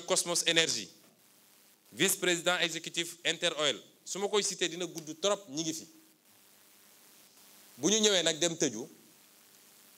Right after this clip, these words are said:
nga xam ne seen waa ji lu mu, li oyof signature, lu ñu ko ne signé mu signé, ñu dem def la ñuy def sur le dos du peuple sénégalais.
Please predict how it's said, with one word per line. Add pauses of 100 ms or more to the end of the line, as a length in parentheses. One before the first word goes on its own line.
(580)
nga
xam
ne
seen
waa
ji
lu
mu, (440)
li
oyof
signature,
lu
ñu
ko
ne
signé
mu
signé, (960)
ñu
dem (240)
def
la
ñuy
def
sur
le
dos
du
peuple
sénégalais.